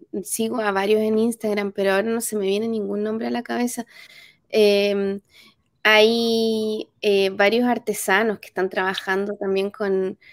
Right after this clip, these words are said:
con, con figuritas, con, con souvenir, ¿no? de, de paleontología,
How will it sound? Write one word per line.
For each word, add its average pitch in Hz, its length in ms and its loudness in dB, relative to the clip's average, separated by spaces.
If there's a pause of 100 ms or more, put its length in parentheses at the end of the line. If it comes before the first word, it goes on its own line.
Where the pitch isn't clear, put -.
(200)
con, 190 840 -2 (320)
con 196 200 0
figuritas, 220 800 2
con, 190 720 -2
con 196 340 -4
souvenir, 208 640 0
¿no? 240 280 -2
de, 220 280 -2
de 196 140 0
paleontología, 196 1080 -4